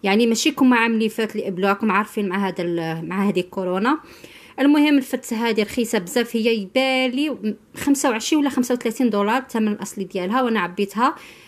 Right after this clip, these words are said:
بثلاثة وستة وتسعين دولار. وتوجور من تي جي ماكس، حبيت هذا. فوالا.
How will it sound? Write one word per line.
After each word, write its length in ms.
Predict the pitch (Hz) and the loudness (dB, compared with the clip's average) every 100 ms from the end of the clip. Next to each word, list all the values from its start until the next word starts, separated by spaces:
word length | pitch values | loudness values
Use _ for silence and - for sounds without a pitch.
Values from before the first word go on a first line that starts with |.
| - _ | -20 _
بثلاثة 240 | - 226 254 | -2 -2 -2
وستة 240 | 247 - | -6 -6
وتسعين 340 | 220 - 190 175 | -6 -4 -6 -4
دولار. 340 | 165 233 480 - _ - - - - _ _ - - - - - - - - | 0 2 2 -2 _ 0 0 0 -14 _ _ -20 -20 -20 -20 -20 -20 -20 -10
وتوجور 680 | 202 - 320 330 294 311 285 | -10 2 4 4 2 2 2
من 300 | 226 208 - | 2 0 0
تي 120 | 330 | 2
جي 200 | 233 196 | 2 0
ماكس، 680 | 175 170 190 226 - - - | 0 0 0 0 -4 -6 -6
حبيت 540 | - 175 - 175 - | -8 -12 -10 -12 -10
هذا. 400 | - 151 160 226 - - - - _ - _ _ _ - - - - | -10 -6 -2 -4 -4 -20 -20 -20 _ -20 _ _ _ -20 -20 -20 -18
فوالا. 340 | 180 156 208 | -12 -6 -4